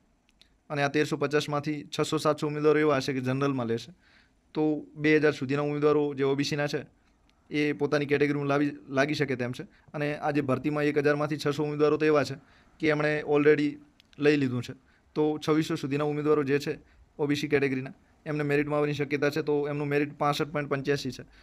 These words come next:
હવે આમાં એક બીજું પરિબળ આપણે વાત કરી હતી કે ટેટ ટુ છે, હાયર છે, ત્યાં પણ ઘણા બધા ઉમેદવારો નોકરીમાં જશે. તો એના લીધે આ જે ઓ બી સી કેટેગરીનું મેરિટ છે એ પાસઠ અને પોણા પાસઠ વચ્ચે જઈ શકે છે, એટલે કે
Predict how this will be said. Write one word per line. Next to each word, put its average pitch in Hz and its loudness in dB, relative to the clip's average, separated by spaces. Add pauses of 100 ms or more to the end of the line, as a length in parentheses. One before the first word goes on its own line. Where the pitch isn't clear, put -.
(140)
હવે 156 2
આમાં 156 2
એક 147 -6
બીજું 151 0
પરિબળ 151 6
આપણે 147 4
વાત 143 4
કરી 147 2
હતી 143 -6
કે 139 -2
ટેટ 147 2
ટુ 147 -2
છે, 156 -2
હાયર 127 2
છે, 143 -6
ત્યાં 143 0
પણ 143 -2
ઘણા 135 0
બધા 139 2
ઉમેદવારો 135 -2 (160)
નોકરીમાં 135 -4
જશે. 117 -2 (320)
તો - -12
એના 156 0
લીધે 143 2 (140)
આ 139 -4
જે 143 0 (800)
ઓ 143 0
બી 143 0
સી 151 -6
કેટેગરીનું 143 2
મેરિટ 139 0
છે 156 0
એ 139 0 (120)
પાસઠ 143 0 (400)
અને 143 -4 (920)
પોણા 147 2
પાસઠ 143 2
વચ્ચે 135 -2
જઈ 131 4
શકે 131 -2
છે, 131 -2
એટલે 165 -10
કે 151 -2